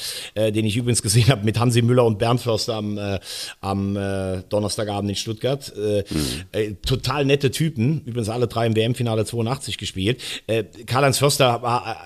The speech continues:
Speaker 1: äh, als Posterboy bei mir im Zimmer, als, als Innenverteidiger, als Vorbild. Ich fand den super.
Speaker 2: Bei
Speaker 1: Äh,
Speaker 2: mir
Speaker 1: aber
Speaker 2: mit
Speaker 1: ich hab
Speaker 2: Hansi
Speaker 1: sonst,
Speaker 2: Müller, ich hatte das
Speaker 1: ich hab
Speaker 2: Trikot.
Speaker 1: sonst, ja genau, du bist ja auch der schöne Hansi und der schöne Mike, äh, klar.
Speaker 2: <laughs>
Speaker 1: Ich hab sonst gar keine Verbindung dazu,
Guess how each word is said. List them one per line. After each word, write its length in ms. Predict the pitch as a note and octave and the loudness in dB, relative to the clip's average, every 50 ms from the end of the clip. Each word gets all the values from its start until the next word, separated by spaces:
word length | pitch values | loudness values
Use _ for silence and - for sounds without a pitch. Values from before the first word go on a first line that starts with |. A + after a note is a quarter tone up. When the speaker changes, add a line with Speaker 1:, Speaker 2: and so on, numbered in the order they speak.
| A2+ - | -16 -16
Speaker 1:
äh, 60 | A2+ A2+ - | -16 -14 -4
als 180 | - A#2+ A2 - | -2 -2 -2 4
Posterboy 600 | - F#3 A#3 - - - D3 A2 G#2 B2 C3 B2 | 6 8 8 8 8 6 4 6 8 6 6 6
bei 100 | A#2 A2+ | 6 4
mir 160 | B2 C3 C3 | 4 4 4
im 60 | B2+ | 2
Zimmer, 360 | - - D3 C#3+ C3+ A2 F2 | 4 2 4 4 4 4 2
als, 260 | E2 F#2 - - - - | 0 -2 -6 -8 -10 -6
als 220 | G#2+ G#2+ - - | -6 -8 -8 -6
Innenverteidiger, 720 | B2+ D3 D#3+ D3+ B2+ C3+ C3 - B2+ B2+ B2 B2+ A#2+ A#2+ | -2 2 2 4 4 2 2 2 2 2 2 2 2 0
als 160 | A2+ A2 - - | 0 0 -2 2
Vorbild. 480 | - C3+ C#3+ C3+ A#2 G2+ G#2 C3 C3 | 4 4 4 6 6 4 2 2 -2
Ich 60 | G#2 | -6
fand 160 | - A#2+ A2 G#2 | -6 -6 -6 -4
den 120 | G#2+ G2+ | -6 -6
super. 400 | F2+ G#2+ B2+ B2 B2 G#2+ A2+ C#3 - - - - - - - - - | -4 -4 -4 -2 -2 -2 -2 -2 -4 -8 -10 -8 -6 -6 -6 -6 0
Speaker 2:
Bei 80 | - - | 2 4
Speaker 1:
Äh, 40 | - | 6
Speaker 2:
mir 40 | |
Speaker 1:
aber 40 | D#2+ | 6
Speaker 2:
mit 100 | D#2+ E2 | 6 6
Speaker 1:
ich 80 | E2 - | 6 6
hab 80 | - | 6
Speaker 2:
Hansi 60 | - - | 6 6
Speaker 1:
sonst, 180 | D3+ - F2 | 6 6 6
Speaker 2:
Müller, 140 | F2+ D2+ C#2 | 6 4 2
ich 100 | C#2 - | 2 0
hatte 100 | D#2+ E2 | 0 0
das 40 | D2 | 2
Speaker 1:
ich 100 | C#2+ - | 4 4
hab 60 | - | 4
Speaker 2:
Trikot. 100 | - - | 4 4
Speaker 1:
sonst, 360 | - D3 D3 C#3+ - - - - | 4 4 4 4 2 -2 -4 0
ja 120 | A#2+ C3 C#3+ | 2 4 6
genau, 280 | D3+ D3 A#2+ F#2+ - - - - | 6 6 4 4 0 -2 -8 -8
du 260 | - A2+ A2+ F#2+ A#2 | -6 -6 -4 -4 -2
bist 160 | A#2+ C3+ B2+ - | 0 0 2 4
ja 80 | B2 | 4
auch 60 | G2+ | 2
der 120 | - A2 G2+ | 4 2 0
schöne 300 | - - B2 A#2 A2 F#2+ | 4 4 4 4 6 4
Hansi 300 | G#2+ A2 A#2+ A2+ B2+ C3+ | 4 4 4 4 4 4
und 140 | B2 G#2+ A2+ | 4 4 2
der 60 | G#2 | 0
schöne 240 | - - - - G#2 | 2 6 6 6 8
Mike, 480 | G#2 G2 G2+ A#2 - - - - G#2+ | 6 6 6 4 4 2 0 -4 -4
äh, 100 | A#2+ A2+ G#2 | -4 -4 -4
klar. 280 | - A2 G#2+ D3+ E3+ - | -2 0 0 0 -2 -2
Speaker 2:
<laughs> 340 | - - - - - - - | -4 -8 -6 -6 -8 -8 -4
Speaker 1:
Ich 140 | - B2+ C#3 | -2 2 2
hab 80 | F3 C3 | 2 4
sonst 240 | - E3+ D3+ - | 4 2 2 2
gar 180 | - C#3+ C3+ F3+ | -2 -2 -2 -2
keine 280 | - E3+ E3+ D#3 D3 - | 0 2 4 4 4 6
Verbindung 460 | D3+ C3+ A2+ B2 F3+ A3+ G#3 D#3+ C3+ | 4 4 6 6 6 8 8 8 8
dazu, 400 | A#2 A2+ - - - A2 G2+ | 6 6 4 4 2 2 0